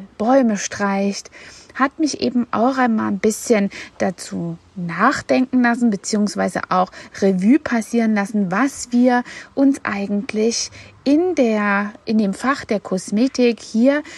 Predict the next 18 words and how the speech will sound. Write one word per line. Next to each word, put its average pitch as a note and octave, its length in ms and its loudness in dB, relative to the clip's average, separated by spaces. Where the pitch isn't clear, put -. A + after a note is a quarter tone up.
mit A3+ 160 0
den B3+ 140 2
Produkten G3 960 -2
ja G3+ 420 -2
antun C#4+ 640 2
oder G3+ 480 2
auch G#3 280 0
für - 240 0
uns G#3 380 -2
wichtig - 460 -2
ist, - 480 -12
ja. F3 220 -4
Und G3+ 220 0
deswegen D#4 800 2
habe C4 160 0
ich B3 120 -4
heute B3 240 0
einmal B3+ 440 2